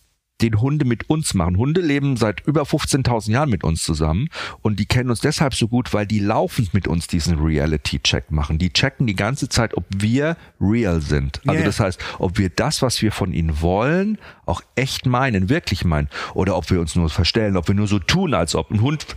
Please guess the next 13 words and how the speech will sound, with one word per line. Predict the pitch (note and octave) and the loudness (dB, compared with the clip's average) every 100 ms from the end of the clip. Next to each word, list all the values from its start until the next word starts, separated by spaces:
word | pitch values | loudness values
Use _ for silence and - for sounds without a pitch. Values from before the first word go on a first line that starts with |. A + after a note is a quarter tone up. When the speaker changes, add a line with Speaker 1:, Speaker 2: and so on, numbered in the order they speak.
| - | -4
Speaker 1:
checkt | - B2+ - | -4 -4 -2
ganz | F#3+ C4 - | 0 0 0
genau, | F#3+ D#3+ E3 A3 - - | 0 2 0 -2 -6 -2
ob | - - | -2 0
du | D3 | -2
zu | - C#3 | 2 0
ihm | B2+ | 2
sagst, | A2 A2 - - - - - | 2 0 -4 -8 -16 -20 -4
wenn | A#2+ B2+ | 0 2
der | C3+ A2+ | 2 0
am | A2+ | 2
Tisch | - C3 - | 2 2 0
bettelt | A2+ - A2+ G#2 - | -2 2 0 0 -4